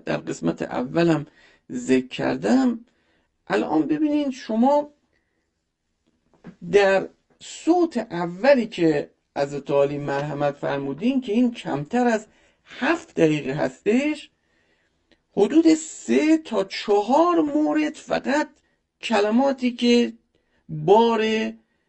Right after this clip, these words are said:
منفی و موهن و در جهت تجهیل و تخریب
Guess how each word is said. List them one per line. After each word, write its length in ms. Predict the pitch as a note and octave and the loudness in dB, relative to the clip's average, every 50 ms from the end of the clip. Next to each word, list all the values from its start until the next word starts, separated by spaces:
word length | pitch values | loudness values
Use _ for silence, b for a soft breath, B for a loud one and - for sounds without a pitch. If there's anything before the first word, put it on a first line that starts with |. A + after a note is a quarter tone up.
| _ _ _ _ - | _ _ _ _ -12
منفی 960 | - C#3 C#3+ D3 D3+ D#3+ D#3+ D#3 D#3 D3+ D3+ D3 - - F#3+ A3+ A#3+ A#3 A3 | -10 -6 -4 -2 0 0 0 2 2 2 0 -2 -4 -4 -2 0 0 0 0
و 200 | F3+ E3 D#3+ D3+ | 0 -2 -2 -2
موهن 800 | D3 D3 C#3 C#3+ C#3+ C#3 C#3 C#3+ E3+ G3+ A3 A#3+ A#3+ A3+ G3+ D#3+ C3+ C3 | -2 -4 -6 -6 -6 -6 -6 -2 0 2 2 4 2 2 0 -4 -6 -4
و 300 | C#3+ C#3 C#3 C3+ C3 - - - | -4 -2 -2 -4 -6 -6 -6 -4
در 180 | C#3 C3 B2+ | -4 -2 -4
جهت 540 | B2 - B2 B2+ C#3 D#3+ E3 - - - - - _ _ _ | -4 -8 -10 -10 -6 -6 -6 -6 -6 -6 -8 -8 _ _ _
تجهیل 600 | D3+ D3 C#3+ C#3+ - D#3+ E3 E3 G#3+ A#3+ C4 C4 | -10 -8 -8 -8 -8 -10 -10 -4 0 0 0 0
و 60 | - A3+ | 0 -4
تخریب 920 | - - - - - - - E3 F3+ A3 A#3 G#3+ A#3+ A#3+ A#3+ A#3+ A#3+ | -4 -8 -14 -14 -14 -10 -8 -4 -2 -2 0 2 4 4 4 4 2